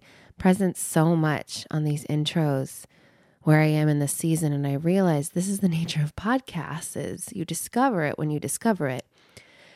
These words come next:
And oftentimes, you know, you could be listening to four or five in a week, and it might be a different time of year, a different season.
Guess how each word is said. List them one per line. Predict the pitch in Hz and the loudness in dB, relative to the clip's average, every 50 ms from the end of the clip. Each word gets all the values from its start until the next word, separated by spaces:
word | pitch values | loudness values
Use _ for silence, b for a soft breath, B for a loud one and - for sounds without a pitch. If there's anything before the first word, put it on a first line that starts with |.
| B B | B B
And | B 185 190 | B 4 6
oftentimes, | 196 196 190 196 - 170 170 160 175 170 160 160 160 156 156 156 156 151 - b b b b b b b b b b b b b b b | 6 6 4 2 2 2 2 4 4 4 4 4 4 4 4 2 2 0 -6 b b b b b b b b b b b b b b b
you | - 262 | 6 8
know, | 226 185 | 10 10
you | 175 180 | 8 8
could | - - 185 | 6 4 4
be | 190 185 | 6 6
listening | 185 190 180 - 185 175 165 170 165 | 6 6 4 4 2 2 2 2 0
to | - - 175 160 156 156 156 156 156 B B B B B B | 0 0 0 0 2 2 0 0 -2 B B B B B B
four | B - - 180 165 160 | B -2 0 2 4 4
or | 156 | 2
five | 156 - 180 170 170 170 170 160 170 | 2 2 2 2 4 4 2 2 2
in | 156 | 0
a | 151 147 | 0 0
week, | 156 160 160 160 156 - - - | -2 -2 -2 -4 -4 -6 -4 -2
and | 147 143 147 143 147 147 b b b b b b b b b b b - - | 0 0 0 0 0 -2 b b b b b b b b b b b -4 0
it | 156 | 0
might | 151 151 147 147 | 2 2 0 0
be | - 156 | -2 -2
a | 151 | -2
different | 147 - 143 139 - 151 147 - | -2 -4 -6 -6 -4 -6 -6 -6
time | - - 156 147 143 | -6 -6 -4 -2 -2
of | 147 147 - | -4 -2 -2
year, | 151 151 175 208 208 127 - - 165 156 b b b b b b b b b b b b _ _ _ _ _ _ _ _ _ _ - - - | -2 0 0 0 0 -2 -4 -6 -8 -12 b b b b b b b b b b b b _ _ _ _ _ _ _ _ _ _ -16 -8 -6
a | 175 147 | -6 -4
different | - 139 - - 151 147 151 | -4 -6 -6 -6 -8 -8 -8
season. | - - - 170 202 226 220 - - 53 - - 185 | -8 -6 -4 -2 -2 -2 -2 -4 -8 -8 -8 -10 -10